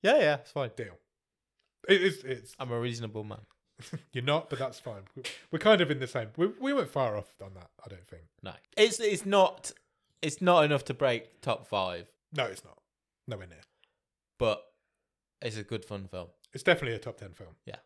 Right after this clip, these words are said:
Speaker 2: Yeah, cool. Fine. Do you wanna pick next week's?
Speaker 1: Let's do it.
Speaker 2: We've got two more to do this season. What would you like to see from them?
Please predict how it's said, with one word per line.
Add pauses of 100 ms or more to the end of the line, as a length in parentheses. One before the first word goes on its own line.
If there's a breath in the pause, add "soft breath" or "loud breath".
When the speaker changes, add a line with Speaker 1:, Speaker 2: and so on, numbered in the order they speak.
(380)
Speaker 2:
Yeah, (340)
cool. (340)
Fine.
Do (600)
you
wanna
pick
next
week's?
Speaker 1:
Let's
do
it. (440)
Speaker 2:
We've
got
two
more
to
do
this
season.
What
would
you
like
to
see
from
them?